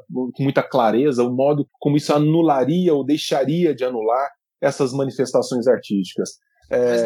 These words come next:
Speaker 2: não só na arte. Quando o Paulo fez essa, essa, essa pergunta dele, eu fiquei pensando em outras coisas também. Talvez não foi o que o Paulo perguntou, mas eu fiquei pensando em outras coisas. Várias outras atitudes a gente toma na vida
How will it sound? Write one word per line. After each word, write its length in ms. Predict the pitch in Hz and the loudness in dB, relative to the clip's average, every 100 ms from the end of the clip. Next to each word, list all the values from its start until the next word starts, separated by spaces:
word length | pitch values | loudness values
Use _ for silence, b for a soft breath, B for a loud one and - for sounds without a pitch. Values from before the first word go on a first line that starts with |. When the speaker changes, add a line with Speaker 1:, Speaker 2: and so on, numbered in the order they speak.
| 110 | 0
Speaker 2:
não 60 | 107 | 0
só 180 | 220 233 | 0 0
na 100 | 220 | 0
arte. 600 | 220 240 190 - - - _ _ | 0 -2 -4 -6 -8 -14 _ _
Quando 180 | - 117 | -6 -6
o 40 | 113 | -4
Paulo 300 | - 123 123 | 0 0 0
fez 340 | 113 120 107 104 | -4 -4 -2 -2
essa, 300 | 95 - 95 101 | 0 0 -2 -4
essa, 160 | 101 104 | -4 -2
essa 220 | 95 - | -4 -6
pergunta 340 | 107 101 113 | -6 -8 -4
dele, 340 | 104 113 120 - - | -2 0 0 -2 -2
eu 500 | 123 127 127 127 131 | 2 2 2 0 -2
fiquei 160 | - 135 | -2 -2
pensando 300 | 131 151 160 | 0 0 2
em 40 | |
outras 320 | 165 196 170 | 2 2 0
coisas 360 | - 190 151 101 | 2 0 0 -4
também. 360 | 101 131 127 b b | -4 -4 -6 b b
Talvez 340 | - 92 104 104 | -6 -4 -4 -2
não 200 | 117 113 | -2 -2
foi 360 | - 117 113 | -2 -2 -2
o 80 | 117 | -2
que 100 | 123 | -2
o 60 | 117 | 0
Paulo 200 | 120 117 | 0 2
perguntou, 420 | 127 127 127 127 | 0 0 2 0
mas 340 | 98 92 - - | 0 0 0 0
eu 120 | 131 | -2
fiquei 140 | 156 | 0
pensando 300 | 135 131 160 165 | 0 2 2 2
em 60 | |
outras 220 | 165 185 | 2 2
coisas. 300 | 196 160 - - | 2 2 0 -2
Várias 340 | 113 147 190 147 | 0 2 2 2
outras 420 | 160 151 123 - b b b | 2 2 0 -2 b b b
atitudes 560 | 123 117 - 143 185 123 | -4 -2 -2 -2 -4 0
a 80 | 113 | 0
gente 260 | 135 131 | 0 0
toma 300 | - 139 147 | -2 0 0
na 160 | 117 113 | 0 -2
vida 460 | 92 120 165 123 | -4 -8 -6 -8